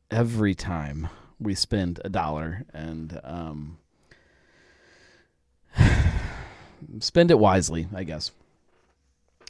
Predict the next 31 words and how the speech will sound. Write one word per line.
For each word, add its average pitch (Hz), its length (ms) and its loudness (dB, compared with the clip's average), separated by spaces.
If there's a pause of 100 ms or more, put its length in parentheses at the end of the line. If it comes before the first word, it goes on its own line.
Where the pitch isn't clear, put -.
Julia 113 300 2
says, 98 220 0
"Speaking 131 380 0
of, 104 140 0
thoughts 123 280 -2
on 117 120 -2
Craft 131 240 0
Brewers 127 200 -2
Conference 113 400 -6
being 95 180 -6
in 87 80 -8
Tennessee, 160 640 -4 (440)
even 113 240 -2
though 98 120 -2
the 95 60 -4
state 120 300 -2
has 110 140 -6
passed - 340 -4
more 123 180 -2
discriminatory 120 680 -4
laws 90 360 -4
in 92 60 -10
the 87 80 -8
past 90 340 -8
year 87 160 -6
than 85 180 -10
any 131 260 -2
other 73 160 -8
state?" - 420 -10 (1800)
Um, 104 560 -4 (2500)
hmm. 113 200 -2